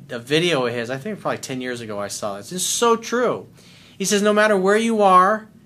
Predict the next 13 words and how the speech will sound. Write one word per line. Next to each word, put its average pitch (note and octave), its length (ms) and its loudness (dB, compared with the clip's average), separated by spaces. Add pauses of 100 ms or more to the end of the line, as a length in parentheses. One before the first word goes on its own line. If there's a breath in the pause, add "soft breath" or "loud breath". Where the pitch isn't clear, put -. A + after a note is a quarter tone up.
(100)
in D3 140 -6
life D3 360 0
right F#3 240 0
now, D#3+ 500 0 (500)
your D#3 140 -4
best G3+ 460 0
thinking E3+ 520 0
got E3+ 300 2
you B2 500 -6 (380)
to D#3+ 140 -6
where C3+ 520 4
you D3 260 -4
are." C#3 460 2